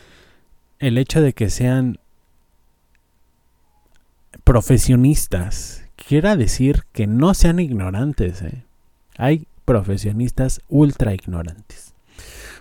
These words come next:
Porque puedes conocer mucho de tu área, de un área técnica, pero ignorante en todo lo demás, en un montón de cosas. Una estafa Ponzi es lo que yo te recomiendo que hagas.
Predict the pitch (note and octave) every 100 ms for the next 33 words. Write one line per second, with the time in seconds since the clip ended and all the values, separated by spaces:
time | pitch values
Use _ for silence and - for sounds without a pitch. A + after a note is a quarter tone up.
0 | - A#2 A#2 D3 E3 E3 B2+ A#2+ D3 C#3+
1 | D3+ - D#3 D3+ - A2+ - A#2+ B2 B2+
2 | C3 A#2 B2+ C#3+ C3 C3 - B2+ A#2 G#2
3 | G#2 G#2+ F2+ D#2 - A2+ A#2+ A#2 A#2 B2+
4 | B2 C3+ A#2 G#2 G2+ - C3 C3 G2+ F2
5 | F#2+ F#2+ A2+ B2 C#3+ B2 A#2 A2+ - A2
6 | - - - - - _ _ _ _ _
7 | - - C#3+ C3 A2+ C#3 B2 A2 - E3
8 | D3+ C#3+ D#3 D#3 - - C3 C3 B2+ A2+
9 | G#2+ B2 A#2+ G#2 - G2+ G2+ G2 G2 -
10 | D#2 - - -